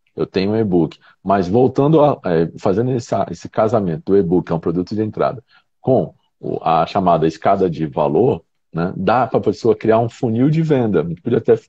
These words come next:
comentar a respeito disso, né? Porque ela pode criar um funil de venda.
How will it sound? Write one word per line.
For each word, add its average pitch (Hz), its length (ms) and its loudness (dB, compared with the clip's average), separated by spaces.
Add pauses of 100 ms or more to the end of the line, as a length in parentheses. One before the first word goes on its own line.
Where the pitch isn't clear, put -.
(160)
comentar 123 480 -2
a - 20 -4
respeito 117 440 -6
disso, 113 340 -4
né? 78 100 -8 (320)
Porque - 240 0
ela 87 260 4
pode 87 300 -2
criar 90 160 0
um 85 80 0
funil 85 280 -2
de 76 120 -6
venda. 110 480 -4